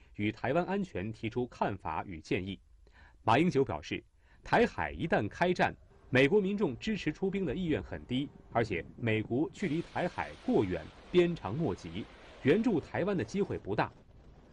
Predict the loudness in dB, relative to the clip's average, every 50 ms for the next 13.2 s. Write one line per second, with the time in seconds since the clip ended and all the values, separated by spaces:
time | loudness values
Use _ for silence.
0 | -20 -10 -2 2 4 6 6 6 4 4 2 0 0 -2 -6 -6 -4 -4 -6 -6
1 | -8 -16 -20 -20 -8 -2 0 0 2 2 0 0 0 -2 -2 -2 -2 -2 -2 -4
2 | -6 -6 -6 -6 -6 -6 -4 -2 -2 -2 -2 -4 -4 -6 -4 -2 -2 -2 -2 -2
3 | -2 -4 -4 -6 -10 -10 -10 -12 -14 -18 -20 -6 0 2 2 2 2 0 0 0
4 | 0 -2 -4 -6 -4 -4 -2 0 0 0 0 0 -2 -4 -8 -12 -14 -12 -8 -6
5 | -4 -4 -6 -6 -12 -20 -10 -4 -2 0 0 2 2 0 0 0 -2 -2 -2 -2
6 | -2 -2 -2 -2 -4 -6 -6 -6 -8 -10 -10 -8 -4 -2 -2 0 2 2 0 0
7 | 0 0 0 2 2 2 2 0 -2 0 0 0 0 0 -2 -2 -2 -2 -4 -2
8 | -2 -2 -2 -2 -2 -6 -6 -8 -6 -4 -4 -2 -2 -4 -6 -8 -12 -12 -8 -4
9 | -2 -2 -2 -2 -4 -6 -8 -6 -4 0 0 0 0 -2 -10 -20 -20 _ -20 -20
10 | -20 -20 -20 -8 -2 0 0 2 4 4 2 2 0 -2 -2 0 2 2 2 4
11 | 2 2 2 2 0 -2 -2 -4 -4 -4 -2 -2 -2 -2 -2 -4 -6 -10 -14 -20
12 | -4 2 4 4 4 4 2 -2 -2 0 0 0 2 2 0 0 0 -4 -4 -4
13 | -6 -8 -14